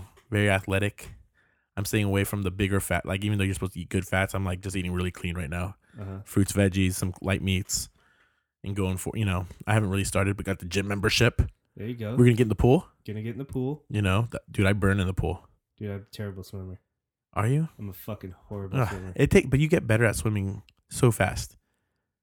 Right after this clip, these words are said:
Speaker 1: You know what I mean? Like, each day, if you go,
Speaker 2: Mm-hmm.
Speaker 1: you get better. You, you feel the improvement.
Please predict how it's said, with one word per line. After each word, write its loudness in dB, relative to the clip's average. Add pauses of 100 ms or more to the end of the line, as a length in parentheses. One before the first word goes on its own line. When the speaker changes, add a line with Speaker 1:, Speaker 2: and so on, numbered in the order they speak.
(360)
Speaker 1:
You 0
know 2
what 2
I 0
mean? 2
Like, -2
each -2
day, 4
if 0
you 2
go, 2 (420)
Speaker 2:
Mm-hmm. -8
Speaker 1:
you -2
get 2
better. 2
You, -4
you -2
feel 0
the -2
improvement. -6